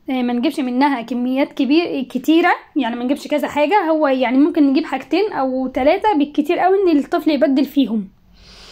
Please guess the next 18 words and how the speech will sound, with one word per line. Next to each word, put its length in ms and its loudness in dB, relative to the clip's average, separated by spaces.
بالنسبه 400 4
للجواكت 480 0
والحاجات 300 0
اللي 180 2
هي 60 2
زي 120 0
كده. 180 0
لكن 240 0
طبعًا 320 2
بالنسبه 280 2
للملابس 520 2
الداخليه 560 0
او 160 0
الملابس 680 -2
اللي 140 -2
هي 140 0
بتاعه 260 -2
الخروج، 520 0